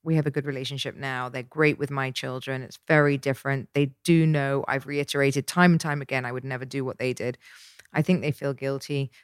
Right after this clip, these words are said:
There's no point making them feel all the guilt that they can't take back.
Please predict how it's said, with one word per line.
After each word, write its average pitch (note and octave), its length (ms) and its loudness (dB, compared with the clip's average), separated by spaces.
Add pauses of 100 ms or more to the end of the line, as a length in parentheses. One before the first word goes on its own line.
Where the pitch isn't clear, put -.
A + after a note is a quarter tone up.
(100)
There's D#3 160 0
no F#3 100 10
point F3+ 320 8
making E3 300 4
them D#3 100 0
feel E3 200 4
all E3 120 4
the D#3+ 80 0
guilt E3 300 4
that C#3+ 80 -14
they D#3+ 100 -2
can't E3 300 -6
take D#3+ 240 -4
back. D#3+ 420 4